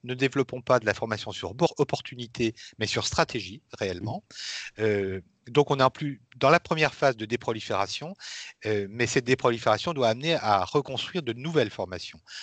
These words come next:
donc plus cohérentes, plus lisibles, et cetera. Donc, on, on, on est en, en train de, de tenir ces deux, ces deux bouts, je dirais, de la, de, de, de la tension et de l'ambition, quoi.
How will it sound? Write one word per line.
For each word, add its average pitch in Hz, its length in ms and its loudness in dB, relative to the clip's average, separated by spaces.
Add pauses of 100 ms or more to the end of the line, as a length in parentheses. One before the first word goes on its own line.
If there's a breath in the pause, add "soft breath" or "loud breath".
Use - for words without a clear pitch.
(180 loud breath)
donc 113 160 -6 (200)
plus 143 140 -4
cohérentes, 117 580 2 (240 soft breath)
plus 131 160 -4
lisibles, 123 600 -2
et 95 140 -4
cetera. 92 340 2 (320 loud breath)
Donc, 160 240 4
on, 135 220 -8
on, 127 240 -8
on 127 220 -4
est 160 200 8
en, 123 100 6
en 120 180 2
train 147 180 2
de, 123 140 2
de 113 160 -2
tenir 143 420 -2
ces - 180 -2
deux, 120 380 -2 (340 loud breath)
ces - 220 -2
deux 131 180 0
bouts, 156 320 -2
je 117 80 -6
dirais, 120 240 6
de 113 80 0
la, 98 200 6 (360 loud breath)
de, 101 140 -4
de, 98 220 -6
de 101 160 -4
la 101 140 2
tension 123 380 -2
et 117 40 2
de 107 60 -6
l'ambition, 104 440 -6
quoi. - 220 -20